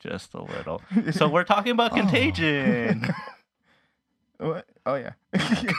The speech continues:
Speaker 1: Contagion.
Speaker 2: Yes. Yeah, okay, I see it. Let's go. I mean,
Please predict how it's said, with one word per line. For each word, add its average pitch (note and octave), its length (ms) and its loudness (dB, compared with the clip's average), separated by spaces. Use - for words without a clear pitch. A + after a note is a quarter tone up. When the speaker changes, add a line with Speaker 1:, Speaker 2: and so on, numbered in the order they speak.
Speaker 1:
Contagion. G3+ 640 4
Speaker 2:
Yes. D#3 400 0
Yeah, B2 300 -4
okay, A2+ 240 -8
I G#2+ 100 -8
see - 160 -18
it. - 200 -14
Let's - 180 -12
go. - 180 -14
I - 80 -4
mean, C3 160 -8